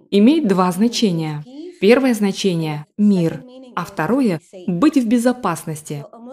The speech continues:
Таким образом, мусульманин — это человек, предавшийся воле Божьей, поддерживающий мир в своей личной жизни и мир с окружающими.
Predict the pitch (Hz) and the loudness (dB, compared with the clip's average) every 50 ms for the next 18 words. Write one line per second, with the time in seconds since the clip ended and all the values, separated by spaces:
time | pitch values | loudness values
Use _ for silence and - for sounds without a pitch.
0 | 302 - - 208 202 202 220 208 202 202 - 262 285 262 214 190 156 170 175 170 | -10 -2 2 2 2 4 4 2 2 2 2 0 0 2 0 0 0 0 0 0
1 | 175 170 - 180 170 165 170 196 254 254 220 180 160 139 131 - - - 214 208 | 0 -2 -2 -2 -2 0 0 0 0 0 0 0 -2 -4 -8 -16 -12 -6 -6 -2
2 | 214 185 185 - - 175 160 156 151 147 175 233 247 - - - _ _ _ - | -2 -2 -2 0 -2 0 0 0 -2 -2 -2 -4 -4 -6 -8 -20 _ _ _ -2
3 | 262 311 294 240 226 202 190 - - 175 160 - 185 156 156 170 165 160 156 143 | 0 0 2 2 2 0 0 -2 -6 -8 -4 -4 -4 -2 0 0 0 0 0 -2
4 | 135 156 165 226 214 196 175 165 151 147 _ _ _ - 220 202 180 170 208 226 | -4 -4 -4 -4 -4 -6 -6 -8 -8 -10 _ _ _ -2 -2 0 0 2 2 2
5 | 202 180 175 175 165 170 165 - 190 175 180 190 190 160 156 - - - 160 165 | 2 2 -2 0 0 0 -2 -2 -2 -2 0 0 0 -2 -2 -8 -10 -10 -8 -8
6 | 156 156 160 220 269 262 226 208 208 - - 170 170 165 151 170 170 156 147 160 | -8 -6 -4 -4 -2 0 0 -2 -2 -4 -4 -4 -4 -4 -2 -2 -2 -2 -4 -4
7 | 156 151 151 _ _ _ _ - 262 277 262 226 185 180 202 254 262 - - - | -6 -8 -8 _ _ _ _ 0 2 4 6 6 6 6 4 4 2 0 -8 -12
8 | - - 202 - - 220 214 202 190 190 165 160 151 147 - - 143 143 143 139 | -8 -8 -8 -6 -2 -4 -2 -2 -2 -4 -4 -4 -4 -6 -6 -6 -8 -8 -10 -10